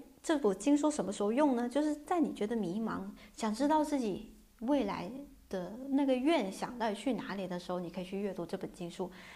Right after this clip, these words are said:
还有在希望你的亲人可以往生西方极乐世界的时候，可以阅读这个经文。那这个经文就是承阿弥陀佛的愿力，把众生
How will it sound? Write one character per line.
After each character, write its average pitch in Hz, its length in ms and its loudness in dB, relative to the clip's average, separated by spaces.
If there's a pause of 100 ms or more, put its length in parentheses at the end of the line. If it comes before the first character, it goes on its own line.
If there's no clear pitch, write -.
(120)
还 190 200 2
有 220 240 6
在 190 320 2
希 - 380 -4
望 254 260 4
你 - 80 -4
的 170 120 -2
亲 277 360 0
人 175 320 2
可 - 320 -4
以 190 220 -2
往 175 240 0
生 208 240 -4
西 208 160 -8
方 214 160 -2
极 214 100 0
乐 175 60 2
世 226 180 -4
界 214 140 0
的 185 80 2
时 185 180 -6
候， 196 360 0 (260)
可 180 140 -4
以 190 60 2
阅 208 120 4
读 175 100 -2
这 190 140 -4
个 185 100 0
经 185 200 -4
文。 180 120 -6 (380)
那 262 80 -2
这 277 100 6
个 269 60 4
经 277 160 2
文 208 180 2
就 208 140 -6
是 214 240 -4
承 185 540 -6
阿 254 160 2
弥 277 120 4
陀 190 220 0
佛 185 180 -4
的 180 80 -2
愿 220 380 2
力， 214 320 -4 (760)
把 - 340 -6
众 196 240 0
生 185 240 -4